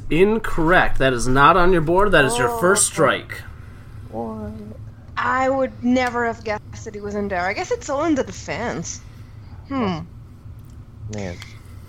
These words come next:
Speaker 2: Wow.
Speaker 3: And then, just to clarify, Arceus and Arceus bug type doesn't count, right?
Speaker 1: <laughs> G-, great question. No, Arceus is not included on any of these lists. On
Speaker 3: Okay.
Speaker 1: on any list.
Speaker 3: <clears throat>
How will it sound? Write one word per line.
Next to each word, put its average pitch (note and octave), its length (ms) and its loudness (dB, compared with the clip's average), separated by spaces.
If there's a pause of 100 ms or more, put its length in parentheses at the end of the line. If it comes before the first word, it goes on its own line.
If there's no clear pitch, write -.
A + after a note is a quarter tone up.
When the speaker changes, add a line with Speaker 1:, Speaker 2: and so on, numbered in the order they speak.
(580)
Speaker 2:
Wow. G3 600 -2 (400)
Speaker 3:
And A2+ 180 -2
then, G2+ 340 -2 (160)
just C#3 220 -4
to C3+ 60 -2
clarify, G2+ 560 -4
Arceus G#2+ 680 -8
and F2+ 380 -10 (400)
Arceus F#2 640 -6 (100)
bug F#2 220 -4
type F2+ 240 -8
doesn't F2 280 -10
count, F2 340 -10
right? F2+ 280 -6 (120)
Speaker 1:
<laughs> E3+ 600 6
G-, G#3 80 0 (100)
great F#3+ 280 6
question. C#3+ 340 2
No, B2 180 2
Arceus D3+ 480 2
is D3 100 0
not D3 180 4
included C#3 420 0
on A#2+ 180 4
any A#2 200 0
of A2+ 100 -2
these G2+ 260 -4
lists. - 580 -8 (260)
On B2 200 2
Speaker 3:
Okay. - 160 -4
Speaker 1:
on B2+ 340 0
any E3 340 4
list. - 520 -6
Speaker 3:
<clears throat> D4 60 -2